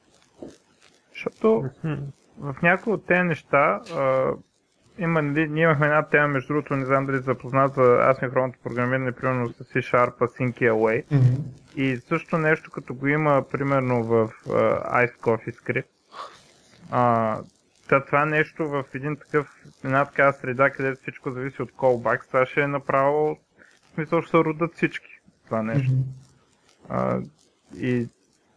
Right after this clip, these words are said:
Speaker 1: особено предвид, че, ама то да, то заради библиотеките.
Speaker 3: Мгм.
Speaker 1: За да могат да се адаптират само от... а за самите хора, дето пишат продукти, как, как са тенденциите? В смисъл, дето го използват,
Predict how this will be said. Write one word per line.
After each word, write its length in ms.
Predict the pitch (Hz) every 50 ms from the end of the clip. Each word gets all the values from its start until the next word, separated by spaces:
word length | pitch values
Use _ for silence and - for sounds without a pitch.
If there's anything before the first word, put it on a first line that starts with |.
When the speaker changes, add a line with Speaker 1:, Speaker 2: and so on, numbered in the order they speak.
| _ _ _ _ -
Speaker 1:
особено 460 | 131 - - 143 147 156 165 170 156
предвид, 380 | - - 151 143 131 139 156 151 -
че, 380 | - - 147 143 139 131 123 - _ _ _ _ _ - _ _ -
ама 200 | - 131 127 123
то 160 | - - 165
да, 300 | 151 139 156 143 135 123 -
то 100 | 147 139
заради 300 | 131 143 131 131 123 127
библиотеките. 840 | 120 123 120 117 117 120 120 - - 135 123 - _ _ - 120 107 - - - _ _ _ _ _ _ _ -
Speaker 3:
Мгм. 240 | 143 139 127 123 120 120 - - _ _ - -
Speaker 1:
За 140 | 117 120
да 40 | 120
могат 220 | 120 120 120 117 -
да 60 | -
се 60 | 127
адаптират 580 | 117 113 113 113 - - - 123 120 117 107 -
само 400 | 123 117 117 117 113 120 123 -
от... 80 | - _ _ _ _ _ _ _ _ _ _ _ _ _ _ _ _ _ _ _ _ _ _ _ _ -
а 220 | - 120 120 113 - _ _ _ - - 147 127 123
за 300 | 131 127 120 120 113 110 113 -
самите 300 | - 131 131 147 - -
хора, 280 | - - 147 151 156 151
дето 520 | 151 156 151 - - 160 156 147 139 123 _ -
пишат 380 | 156 151 - - 165 143 - _ _ - _ -
продукти, 600 | 147 139 127 123 - - - - - 151 147 139 - -
как, 220 | 143 139 147 - _ _ _ -
как 180 | 139 135 135
са 80 | - _ _ -
тенденциите? 760 | 160 156 147 156 147 151 151 - - 156 - - 156 143 - _
В 40 | -
смисъл, 240 | 175 175 - 190 180
дето 240 | 185 190 190 190
го 80 | 180 175
използват, 680 | 165 - - - 185 175 170 147 156 165 190 190 190